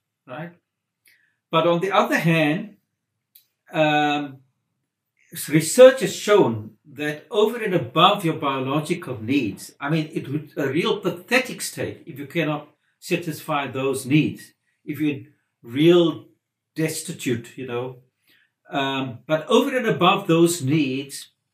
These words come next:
uh, research has shown that people are not much happier if they pursue the luxuries, because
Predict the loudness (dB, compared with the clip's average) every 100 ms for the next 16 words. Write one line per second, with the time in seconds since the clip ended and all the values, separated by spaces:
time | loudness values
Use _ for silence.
0 | _ _ _ _ _ -2 0 0 0 0
1 | 4 4 4 -6 0 4 4 2 -2 -8
2 | -6 -4 -2 0 0 -2 -4 -2 -2 -2
3 | -8 -6 -6 -4 -4 -4 -6 -16 _ _
4 | _ _ _ _ _ _ -12 -4 -2 -2
5 | -4 -2 0 0 0 -2 -2 -4 -8 -6
6 | -6 -10 -18 -10 -8 -8 -12